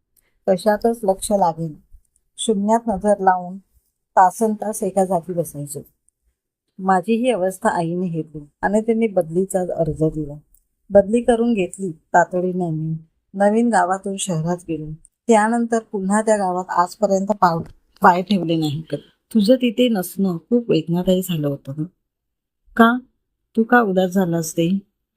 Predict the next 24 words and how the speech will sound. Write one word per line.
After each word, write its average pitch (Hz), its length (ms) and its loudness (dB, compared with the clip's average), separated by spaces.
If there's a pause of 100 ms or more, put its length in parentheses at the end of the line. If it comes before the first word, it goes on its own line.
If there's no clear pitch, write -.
(260)
कशासाठी 208 640 4
नैराश्य 175 500 0
आली 156 220 0
तुला? 156 320 -6 (460)
अन 208 140 2
नवीन 226 400 -2
जागेत 214 300 -2
झाले 190 360 -2
का 214 160 0
मग 180 160 -2 (260)
सर्व 180 360 2
अलबेल? 160 340 0 (420)
गालातल्या 175 440 2
गालात 175 280 0
हसत 160 200 -4
तिने 190 420 0
तिला 185 340 -2 (560)
प्रश्न 185 400 4
केला 160 260 0
होता. 160 300 -8 (480)
सुखावला. 160 580 -2 (240)
नाही 185 360 0
ग. 240 100 -4 (680)
का? 214 220 4